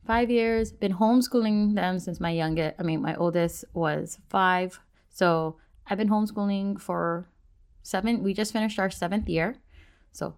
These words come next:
homeschooling for seven years, full-time mama for five years. And I am with them twenty-four seven, unless I'm on a trip or I have to go and do an errand. You know, you know, mamas,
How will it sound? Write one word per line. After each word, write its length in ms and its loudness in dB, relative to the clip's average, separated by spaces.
homeschooling 400 4
for 100 0
seven 300 0
years, 400 -2
full-time 680 2
mama 500 2
for 100 0
five 380 0
years. 260 -2
And 500 0
I 200 2
am 180 4
with 180 0
them 180 -2
twenty-four 840 0
seven, 380 -10
unless 320 -2
I'm 140 -2
on 200 2
a 80 0
trip 400 -2
or 240 0
I 220 0
have 360 0
to 80 -4
go 300 4
and 220 0
do 140 2
an 100 2
errand. 400 -4
You 120 -2
know, 220 -4
you 200 4
know, 380 4
mamas, 480 -2